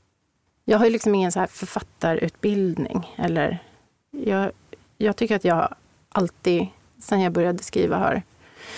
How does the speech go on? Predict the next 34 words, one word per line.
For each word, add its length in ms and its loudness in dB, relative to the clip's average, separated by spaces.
har, 280 2
har 160 2
känt 180 2
att 80 4
det 80 2
har 260 -2
legat 400 0
mig 300 0
väldigt 420 0
nära. 420 2
Och 420 0
det 80 2
har 60 4
varit 140 0
ganska 300 0
enkelt. 640 0
Jag 360 0
tycker 200 0
inte 240 4
att 100 -4
skriva 680 0
är 100 -2
svårt. 240 -2
Jag 100 2
tycker 140 4
det 40 4
är 20 4
svårt 260 -2
att 60 0
hitta 140 -2
på 80 2
en 80 2
berättelse. 580 -2
Eh, 340 4